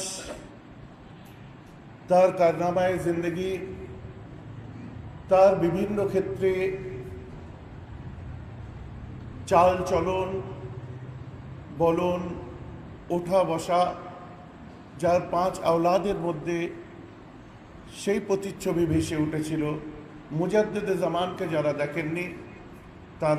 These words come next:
পাঁচ আওলাদকে যারা দেখেছেন, চার আওলাদকে পরবর্তীতে, তারপর তিন আওলাদকে, তারপরে দুই আওলাদকে, শেষ পর্যন্ত আমরা ভালোভাবে দাদুজানকে দেখেছিলাম,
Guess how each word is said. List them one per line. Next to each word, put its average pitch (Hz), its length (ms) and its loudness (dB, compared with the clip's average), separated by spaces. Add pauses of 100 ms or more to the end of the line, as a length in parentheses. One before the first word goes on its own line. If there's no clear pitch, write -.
(100)
পাঁচ 151 180 0 (100)
আওলাদকে 151 420 2 (100)
যারা 147 160 2 (100)
দেখেছেন, 160 380 -4 (180)
চার 135 200 6 (100)
আওলাদকে 147 420 2 (120)
পরবর্তীতে, 160 600 -4 (200)
তারপর 123 320 2 (120)
তিন 165 140 0 (100)
আওলাদকে, 170 480 0 (1500)
তারপরে 180 380 6 (120)
দুই 170 140 4 (100)
আওলাদকে, 180 440 0 (140)
শেষ 165 120 -2 (100)
পর্যন্ত 156 300 -4 (120)
আমরা 143 160 0 (100)
ভালোভাবে 135 440 -2 (380)
দাদুজানকে 110 640 0
দেখেছিলাম, - 480 -10